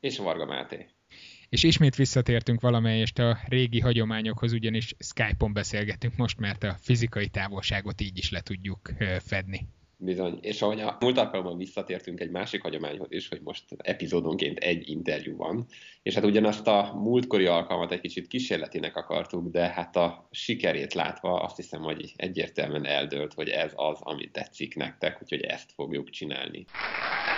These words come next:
Speaker 2: Megrészegített minket a siker.
Speaker 1: Hát valami olyasmi.
Speaker 2: Ezen a héten, eh, én Kraskó Gábornál voltam, vele beszélgettem. Máté, gondolom, neked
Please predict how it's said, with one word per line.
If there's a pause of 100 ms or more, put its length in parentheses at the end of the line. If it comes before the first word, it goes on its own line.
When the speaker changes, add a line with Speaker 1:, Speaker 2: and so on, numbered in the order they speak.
(4000)
Speaker 2:
Megrészegített
minket
a
siker. (260)
Speaker 1:
Hát
valami
olyasmi. (100)
Speaker 2:
Ezen
a
héten,
eh, (140)
én
Kraskó
Gábornál
voltam, (400)
vele
beszélgettem.
Máté,
gondolom,
neked